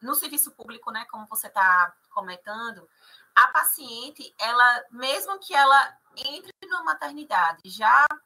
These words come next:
em trabalho de parto e ela deseja se submeter a uma cesárea, muitas vezes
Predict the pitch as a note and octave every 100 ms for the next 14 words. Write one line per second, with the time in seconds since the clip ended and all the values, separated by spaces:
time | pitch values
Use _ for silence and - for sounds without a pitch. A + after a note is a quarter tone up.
0 | _ A3 A3+ A3 A#3 G#3+ G3+ G3 G3+ _
1 | D#3+ D#3 - _ G3 G3+ G#3 G3 B3 C#4
2 | A3+ A3+ A#3+ B3 A#3 G#3+ - G3+ G3 G3
3 | _ F#3 F3+ F#3 F3+ F#3 G3 G3+ A3 D#4
4 | F#4 C#4 G#3 G3+ G#3+ B3+